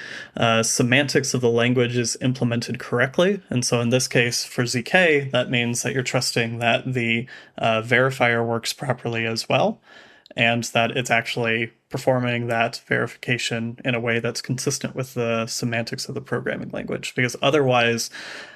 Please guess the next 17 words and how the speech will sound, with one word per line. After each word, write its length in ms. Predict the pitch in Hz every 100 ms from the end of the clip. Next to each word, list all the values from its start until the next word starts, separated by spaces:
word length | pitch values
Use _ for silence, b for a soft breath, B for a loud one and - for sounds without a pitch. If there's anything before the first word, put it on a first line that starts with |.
| B
without 360 | 139 131 160 190
that 180 | 143 -
trust, 360 | - 127 -
it, 240 | 135 123 120
it 120 | 135
causes 680 | 123 139 135 131 131 120 -
the 480 | 127 123 120 120 127 - - -
already 720 | 139 143 135 131 131 127 127 -
fairly 800 | - 135 127 127 123 120 123 - -
intensive 640 | 139 127 - 135 - 127 120
job 360 | 131 117 123
that 100 | 123 113
is 200 | 120 -
formal 300 | 131 123 120
verification 760 | 117 117 - 156 160 170 160
to 140 | 151 135
become, 580 | 120 - 120 117 117